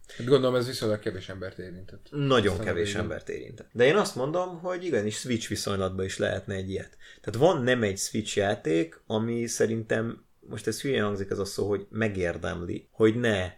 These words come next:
Speaker 2: fél órás burstokban a tömegközlekedésen játszanak vele az emberek, hanem rendesen otthon leülve nagy konzol szinten.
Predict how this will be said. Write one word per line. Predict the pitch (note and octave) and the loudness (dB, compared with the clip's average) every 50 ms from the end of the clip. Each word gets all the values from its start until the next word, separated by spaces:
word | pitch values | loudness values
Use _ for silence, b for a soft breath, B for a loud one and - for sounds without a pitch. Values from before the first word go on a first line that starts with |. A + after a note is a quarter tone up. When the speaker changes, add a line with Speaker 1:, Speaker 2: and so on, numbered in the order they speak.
| - | -16
Speaker 2:
fél | - - - C#3+ C3 A2+ G#2+ | -14 2 6 8 8 10 8
órás | G2+ G2+ G2 G#2 A2 | 8 8 6 6 4
burstokban | G2+ F#2+ A2 G#2 - - - A2 G#2 G2+ G2 | 6 6 6 6 4 2 0 0 0 0 0
a | G2+ G#2 | 0 0
tömegközlekedésen | - A#2 G2+ F#2+ F#2 - - G2 F#2+ F#2+ F#2 G2+ F#2+ F#2+ G2 G2 - G#2 | 2 2 2 0 -2 -2 -2 0 0 2 2 2 2 2 0 0 0 0
játszanak | G2 F#2 F2+ G2+ - - - G2+ F#2+ F#2+ - | 0 0 0 -2 -2 -4 -4 -4 -4 -4 -2
vele | G#2 G2+ F#2 F#2+ | -2 -2 0 0
az | G2 G2+ G2+ | -2 -2 0
emberek, | A2 A2+ A#2+ C3+ D3 D3+ D#3 D#3 D3 D3+ | 0 -2 0 2 2 4 4 4 2 0
hanem | - - A#2+ A#2 A2+ A2 G#2 | -4 -4 -2 0 0 0 0
rendesen | G2 F2+ F2 F2 - - G2+ F#2 | 0 -2 -4 -6 -6 -6 -6 -6
otthon | F2 - - F#2+ F2+ F2+ | -6 -6 -6 -8 -6 -6
leülve | F2 F2 F2+ F2+ F#2 F#2+ - G#2 | -6 -8 -8 -10 -10 -10 -10 -10
nagy | G2+ G2+ G2 - | -10 -10 -12 -14
konzol | - G#2+ G#2+ G#2+ G#2 G#2 G2+ | -12 -12 -10 -8 -6 -6 -8
szinten. | - - - A2 G#2+ - - A#2 A#2 A#2 - | -8 -8 -10 -12 -12 -10 -10 -12 -12 -12 -16